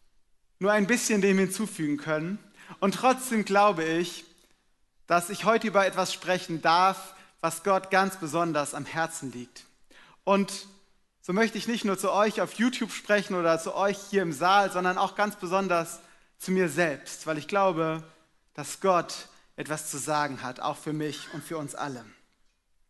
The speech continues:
In meinem Umfeld gibt es Leid. Wir haben gerade gehört von den Menschen,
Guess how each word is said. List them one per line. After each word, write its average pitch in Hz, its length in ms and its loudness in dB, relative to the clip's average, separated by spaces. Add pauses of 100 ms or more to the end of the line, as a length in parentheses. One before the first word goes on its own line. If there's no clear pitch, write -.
(1300)
In 185 140 4
meinem 240 340 4
Umfeld 175 840 0 (880)
gibt - 180 -6
es 160 140 -6
Leid. 147 400 -4 (840)
Wir 156 140 -6
haben 156 80 -6
gerade 180 340 2
gehört 190 560 0 (480)
von 170 160 -4
den 165 240 0
Menschen, 180 840 -2